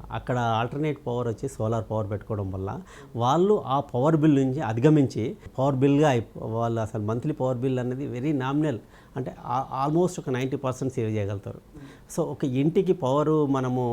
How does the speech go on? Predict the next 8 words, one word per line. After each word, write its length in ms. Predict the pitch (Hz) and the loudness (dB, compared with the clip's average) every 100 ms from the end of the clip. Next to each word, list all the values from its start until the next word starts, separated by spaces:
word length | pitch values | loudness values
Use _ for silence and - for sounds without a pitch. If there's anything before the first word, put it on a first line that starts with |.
| 117 110 107 104 101 | 0 0 0 -2 -4
క్యాలిక్యులేట్ 400 | 120 127 139 123 | -4 -4 -4 -4
చేసేటప్పుడు 480 | 120 - 104 - - - - - | -4 -4 -8 -6 -8 -8 -14 -10
మొదటగా 340 | 160 135 156 165 | 0 2 4 4
మేము 280 | 143 143 143 | 4 4 2
వాళ్ళను, 500 | 123 113 113 110 107 98 | 2 0 0 0 0 -2
కస్టమర్స్ని 500 | 113 - 131 131 - | -6 -2 -4 -4 -4
ఒకటే 180 | 110 110 | -4 -2
అడుగుతాం, 300 | 101 98 101 | -4 -4 -8